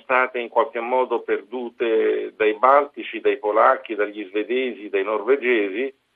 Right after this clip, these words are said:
ma potrebbero rappresentare una grande opportunità per paesi come l'Italia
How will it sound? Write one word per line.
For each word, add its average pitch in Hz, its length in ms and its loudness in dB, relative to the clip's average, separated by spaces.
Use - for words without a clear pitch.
ma 139 120 -2
potrebbero 143 500 0
rappresentare 117 720 0
una 113 200 -4
grande 117 320 -4
opportunità 113 840 -2
per 107 340 -2
paesi 110 460 -4
come 107 240 -6
l'Italia 101 760 0